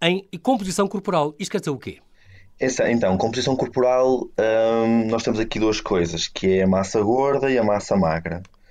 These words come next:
Speaker 1: Sim.
Speaker 2: E seja qual for o objetivo da pessoa que está à nossa frente,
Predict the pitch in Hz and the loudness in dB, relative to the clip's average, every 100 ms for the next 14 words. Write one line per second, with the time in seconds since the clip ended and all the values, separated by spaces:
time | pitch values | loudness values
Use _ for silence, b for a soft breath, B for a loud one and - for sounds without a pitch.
0 | b b - - 113 120 117 - - 147 | b b -16 -6 0 2 0 -4 -6 -2
1 | 156 147 143 113 101 107 104 113 - 117 | 0 0 0 2 2 2 2 -2 -2 0
2 | 117 104 95 90 95 - - 110 92 - | 0 2 0 0 -2 -2 0 0 0 -2
3 | 92 87 87 95 101 - 117 117 117 | 0 0 0 -2 -2 0 0 0 -4